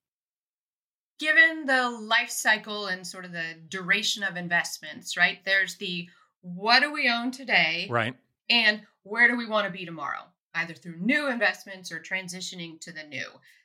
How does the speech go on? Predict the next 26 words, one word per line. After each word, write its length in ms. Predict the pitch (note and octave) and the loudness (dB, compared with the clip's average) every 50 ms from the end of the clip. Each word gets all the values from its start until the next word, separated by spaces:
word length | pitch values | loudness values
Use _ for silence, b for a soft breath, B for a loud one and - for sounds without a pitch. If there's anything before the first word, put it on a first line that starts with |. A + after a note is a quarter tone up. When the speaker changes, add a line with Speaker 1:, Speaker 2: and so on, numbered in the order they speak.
| b b | b b
Speaker 1:
So 480 | - - A3+ G#3 G3+ G3+ F#3+ F#3+ F3+ b b b b b b b _ - | 0 4 6 6 6 6 2 -2 -6 b b b b b b b _ 4
the 400 | A3 G#3+ G#3 G3+ G3 F#3+ - - _ _ - | 6 8 8 8 6 4 0 -6 _ _ -8
question 520 | - - C4+ C4+ C4 - - - B3+ A#3+ | 0 2 4 4 2 0 -6 -6 -4 -2
of, 540 | G#3 F#3 F3+ F3 E3+ E3+ F3+ F#3 - - - _ _ _ _ _ _ _ | 0 2 2 2 2 0 -4 -8 -12 -18 -20 _ _ _ _ _ _ _
should 400 | - - - C4 C4+ B3+ G#3 G#3+ | -4 0 2 2 2 2 0 -2
we 540 | A#3+ A#3 A#3 A#3 A3+ A3+ A3+ A3 - - _ _ _ _ _ | -4 -4 -2 -2 -4 -6 -8 -10 -14 -18 _ _ _ _ _
continue 720 | - A#3 A#3 A3+ - - E4 D#4+ D4+ C#4+ C4 B3 B3 A#3 B3 | -8 -8 -6 -4 -2 0 2 2 2 2 0 0 0 -2 -4
to 180 | - - - G#3 | -6 0 4 4
operate 400 | A3 A3 A3 A3 G#3 G#3 G3+ - | 4 4 2 0 0 0 0 0
under 220 | G#3 G3+ G3+ F#3 | -4 -4 -6 -8
the 140 | F3+ F#3 F3 | -10 -10 -10
assumption 760 | F3 - - A3 G3+ G3+ G3 - - D#3 D3+ D#3 E3 E3+ F3 b b b b b _ - | -8 -4 -2 0 0 0 -2 -4 -4 -4 -6 -8 -12 -16 -18 b b b b b _ 4
that 420 | F#3 F3 E3+ E3+ E3+ - - - - _ _ _ _ _ _ _ _ _ _ _ _ _ _ _ _ | 6 8 8 8 6 2 -4 -12 -18 _ _ _ _ _ _ _ _ _ _ _ _ _ _ _ _
the 60 | E3+ | -18
population 800 | F3 - - G#3 G3+ G3+ G3 G3+ G3 G3+ G3+ G3 - G3+ F#3 F3 | -14 0 2 4 4 4 2 -2 -2 -2 -2 -4 -4 -4 -6 -8
of 120 | E3+ F3+ | -6 -2
workforce 680 | A#3+ C#4 C#4 - - - - G#3 F#3+ F#3+ F#3 F3+ - F3 | 2 2 2 2 -2 -6 -4 -4 -2 -2 -4 -6 -10 -14
is 100 | E3+ - | -12 -10
gonna 260 | - F3 E3+ E3+ E3 | -8 -6 -6 -6 -6
drive 440 | D#3+ E3+ F3+ F#3 F3 F#3 G3 G3 G3+ | -8 -4 0 4 6 6 4 4 0
from 280 | - - G3+ F#3 F3 | -4 -6 -6 -4 -4
a 200 | F3 F3 E3 E3+ | -4 -4 -6 -6
home 600 | F3 F3 - E4+ F4+ C#4+ A3+ G#3+ A3 A3+ B3 B3 | -8 -2 2 4 4 4 4 2 0 -4 -4 -4
where 160 | G#3 G#3+ G#3 G3 | -2 0 0 0
there's 220 | F#3+ F#3 F3+ F3 | 0 0 -2 -4
a 140 | F3+ F3 | -8 -12